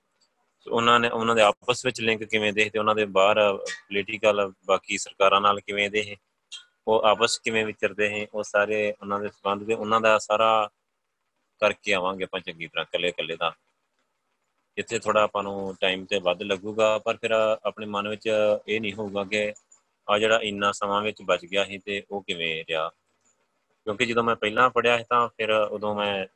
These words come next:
ਜਿਵੇਂ ਬਾਬਾ ਬੰਦਾ ਸਿੰਘ ਤੱਕ ਪੜ੍ਹ ਕੇ ਅੱਗੇ ਫਿਰ, ਅਹ, ਮਤਲਬ ਜਿਹੜਾ ਹੈਗਾ ਇਹ ਥੋੜ੍ਹਾ ਜਿਹਾ ਪੜ੍ਹਿਆ ਸੀ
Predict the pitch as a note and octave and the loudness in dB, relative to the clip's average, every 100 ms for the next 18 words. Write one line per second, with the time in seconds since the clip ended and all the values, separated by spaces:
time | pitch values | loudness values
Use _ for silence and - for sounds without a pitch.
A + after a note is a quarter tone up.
0 | - F#2 G2 F#2+ F#2+ F2+ _ _ _ _ | -18 -16 -6 -4 -2 -4 _ _ _ _
1 | _ F#2+ F#2+ G2 G2 G2 G2 A2 A2+ A#2 | _ -2 0 0 0 0 -2 -2 -2 -2
2 | A2 G#2 G#2 - A2 - _ _ _ _ | 0 0 2 2 0 0 _ _ _ _
3 | - - G2+ A2 G#2+ G#2+ G#2+ G#2+ F#2 G#2 | -14 -8 0 0 2 4 4 4 2 2
4 | G2 F#2+ F#2+ - - _ _ - F#2+ - | 4 2 0 -6 -20 _ _ -14 -14 -12
5 | F#2 F#2 G2+ G2+ F2+ F2+ F#2 F#2+ _ _ | -14 -8 -4 -4 0 -2 -2 -16 _ _
6 | _ _ _ G#2 G#2 G#2+ A2 - F#2 G2 | _ _ _ 2 2 4 2 2 0 2
7 | G2+ G2+ F2+ | 0 -4 -12